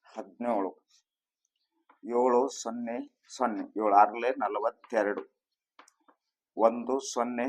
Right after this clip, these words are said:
ಸೊನ್ನೆ, ಒಂದ್ ಆರ್ಲೆ ಆರು, ಜೀರೋ, ಎರಡು, ಹತ್ತು,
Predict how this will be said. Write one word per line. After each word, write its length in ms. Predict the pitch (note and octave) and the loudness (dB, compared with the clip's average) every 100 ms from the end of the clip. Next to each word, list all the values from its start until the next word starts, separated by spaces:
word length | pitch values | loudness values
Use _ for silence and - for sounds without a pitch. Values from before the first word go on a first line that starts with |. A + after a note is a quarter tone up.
| D3 | -6
ಸೊನ್ನೆ, 560 | - - A2+ A2+ B2 D3 | -10 -10 -8 -6 -8 -4
ಒಂದ್ 260 | G#2 G#2+ G#2+ | -4 2 6
ಆರ್ಲೆ 540 | G#2 G2+ A2+ A2+ _ G#2 | 6 4 -4 -6 _ 2
ಆರು, 340 | G#2 G#2+ - - _ _ _ _ _ _ _ _ _ _ | 2 2 -4 -20 _ _ _ _ _ _ _ _ _ _
ಜೀರೋ, 640 | F#2+ G2+ A2+ A#2 B2+ A#2+ - - | -20 -12 -6 0 2 2 -2 -8
ಎರಡು, 540 | G#2 G2+ A#2+ B2 D3+ | -4 -2 0 0 -2
ಹತ್ತು, 640 | - - - C#3 - _ | -4 -10 -2 -2 -4 _